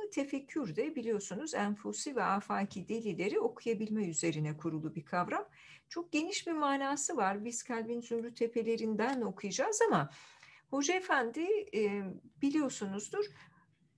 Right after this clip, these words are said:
pek çok eserinde tefekkür konusunu yeniden ele alıyor. Ve farklı boyutlarıyla yeniden ele alıyor. Yani diyelim ki hani hizmete ait meseleleri, e, konuşmak ve düşünmeyi de tefekkür bağlamında ele alıyor Hoca Efendi.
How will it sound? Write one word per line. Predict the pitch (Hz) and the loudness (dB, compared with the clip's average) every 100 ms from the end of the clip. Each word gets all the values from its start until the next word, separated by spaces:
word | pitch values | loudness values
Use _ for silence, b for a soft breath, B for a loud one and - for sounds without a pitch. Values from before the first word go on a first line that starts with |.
| _ | _
pek | 403 440 - | 6 6 4
çok | 269 277 214 | 0 4 4
eserinde | - - 285 226 190 185 | 4 2 2 0 0 -2
tefekkür | - 285 285 269 233 220 | 0 -2 -2 -4 -8 -4
konusunu | 254 247 - 294 440 | 0 0 -2 -2 -2
yeniden | 285 262 277 247 165 143 | 2 4 4 4 2 0
ele | 147 107 | -4 -4
alıyor. | 120 - 95 117 147 _ B B B B - | -6 -6 -6 -6 -8 _ B B B B 0
Ve | 330 | 2
farklı | 294 269 285 349 233 | 6 4 4 -4 2
boyutlarıyla | 262 254 - - 247 247 262 226 | 4 4 -2 -2 0 2 0 0
yeniden | 196 170 160 151 - 156 | 0 0 -2 -2 -4 -4
ele | - 151 - | -4 -4 -4
alıyor. | - - 190 233 | -6 -4 0 0
Yani | 254 240 214 208 208 B B _ | 2 4 4 4 0 B B _
diyelim | 240 240 240 247 | -4 -2 -2 -2
ki | - 233 220 B B - | 0 2 0 B B -8
hani | 233 220 208 - - | -2 2 0 -4 -12
hizmete | 214 - 226 - 226 233 220 | -10 -6 -6 -2 -2 0 2
ait | 196 202 - | 2 -2 -4
meseleleri, | 202 214 - 208 208 202 208 196 202 202 b b _ - - | -2 -2 0 4 6 6 4 4 2 0 b b _ -16 -6
e, | 185 - | -6 -2
konuşmak | - 208 214 - 233 254 | 2 4 2 -2 -2 -2
ve | 214 190 | -2 -2
düşünmeyi | 208 - 220 226 262 294 | -4 0 0 2 2 2
de | 269 | 2
tefekkür | 240 226 202 - 180 170 | 2 0 -4 -4 -4 0
bağlamında | 160 160 156 151 147 | 0 0 0 -2 -2
ele | 151 160 156 | -2 0 0
alıyor | 151 151 151 175 | -2 -4 -4 -4
Hoca | 185 175 170 | -4 -2 -4
Efendi. | 180 180 190 214 381 | 0 0 2 -2 -4